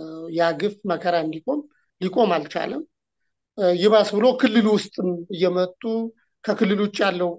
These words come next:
እ፣ እንግዲህ የአማራ ህዝብ፣ እ፣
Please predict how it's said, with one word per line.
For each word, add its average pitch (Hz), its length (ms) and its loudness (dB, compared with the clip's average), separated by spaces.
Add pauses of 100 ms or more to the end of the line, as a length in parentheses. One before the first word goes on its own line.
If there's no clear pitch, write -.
እ፣ 185 120 -4 (1300)
እንግዲህ 185 340 -4
የአማራ 185 340 2
ህዝብ፣ 160 220 -2 (420)
እ፣ 180 140 -2